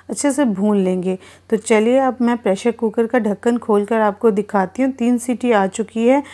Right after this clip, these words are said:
प्रेशर अपने आप रिलीज़ हो गया था, तो एकदम सब्ज़ी पूरी तरीके से बॉयल हो चुकी है। अब सारी की सारी सब्ज़ी यहाँ पानी के साथ, जो उसका ग्रेवी था उसके साथ हम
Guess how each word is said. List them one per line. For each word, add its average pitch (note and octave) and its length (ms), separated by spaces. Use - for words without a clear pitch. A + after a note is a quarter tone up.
प्रेशर A3+ 320
अपने A3+ 300
आप B3 240
रिलीज़ A3 400
हो A3+ 100
गया A3 240
था, B3+ 220
तो B3+ 120
एकदम A#3+ 380
सब्ज़ी A3+ 340
पूरी A3+ 300
तरीके A3 340
से A#3 180
बॉयल G3+ 320
हो A3 80
चुकी G#3+ 280
है। C4 100
अब A3+ 160
सारी A#3+ 440
की B3+ 140
सारी A3 400
सब्ज़ी G#3+ 440
यहाँ C#4 320
पानी G#3+ 300
के A#3+ 180
साथ, G#3+ 320
जो G#3 160
उसका A3+ 220
ग्रेवी G3+ 440
था A#3+ 180
उसके A#3 380
साथ A#3+ 520
हम B3+ 160